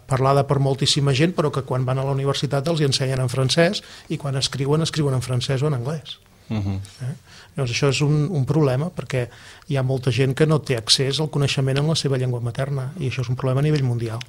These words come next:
Speaker 2: I això ho fareu, o sigui,
Speaker 1: Això,
Speaker 2: organitzareu una
Speaker 1: això ho estem,
Speaker 2: trobada?
Speaker 1: ho estem engegant, aprofitarem el desè aniversari per organitzar una primera trobada,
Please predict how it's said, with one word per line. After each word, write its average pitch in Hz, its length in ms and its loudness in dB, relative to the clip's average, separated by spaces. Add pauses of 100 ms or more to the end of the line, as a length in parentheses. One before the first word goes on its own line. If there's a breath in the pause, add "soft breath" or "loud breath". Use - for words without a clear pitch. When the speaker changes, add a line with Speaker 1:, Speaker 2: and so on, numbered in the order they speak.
Speaker 2:
I 123 80 2
això 117 120 -2
ho 107 40 0
fareu, 101 340 0
o 92 240 -4 (400)
sigui, - 320 -6
Speaker 1:
Això, 98 60 0
Speaker 2:
organitzareu 107 640 4
una 107 100 0
Speaker 1:
això 170 160 8
ho 180 60 12
estem, 113 240 10
Speaker 2:
trobada? 127 180 4
Speaker 1:
ho 156 60 8
estem 156 260 6
engegant, 175 480 8 (240)
aprofitarem 147 720 2 (240)
el 143 140 2
desè 143 200 2
aniversari 143 560 4
per 135 240 0
organitzar 135 540 0
una 139 160 2
primera 135 320 0
trobada, 175 540 6